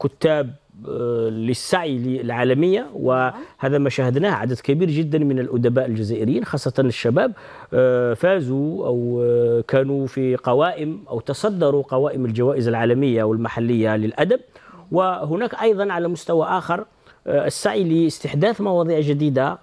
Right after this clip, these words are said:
Speaker 1: آه، ربما مثلا في التاريخ أو في الأدب أو في الشعر الملحون مثلا أو في ال-، ال-، التاريخ الشفهي الذي بقي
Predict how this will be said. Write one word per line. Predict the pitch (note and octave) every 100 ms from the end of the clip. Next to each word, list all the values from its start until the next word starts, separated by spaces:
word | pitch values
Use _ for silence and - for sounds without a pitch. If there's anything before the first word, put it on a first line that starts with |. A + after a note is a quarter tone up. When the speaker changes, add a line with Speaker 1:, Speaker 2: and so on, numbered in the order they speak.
| -
Speaker 1:
آه، | B2+ A2+ A#2 B2
ربما | A#2+ C3 C#3
مثلا | D3 B2+ B2+ C3+
في | B2
التاريخ | - C3 B2+ D3 D#3 -
أو | A#2 A2
في |
الأدب | A2+ A2 C3 C3+ C3+
أو | - A2+
في |
الشعر | A#2 - C3+ B2
الملحون | A#2+ A#2+ A2+ A#2+ A#2 D3+ D#3
مثلا | C3 A#2+ B2+ C#3 C#3+
أو | A#2 A#2
في | B2 B2
ال-، | A#2+ - - - -
ال-، | B2 B2 B2 B2 A#2+ A#2+ A#2 A#2 - - A#2+ A#2
التاريخ | - - D3 F3
الشفهي | C#3 - A3+ G3 B2 C3 - -
الذي | B2 A#2+ B2+ C3+ C3+
بقي | A#2+ E3 D#3+ C#3 C3+ D3+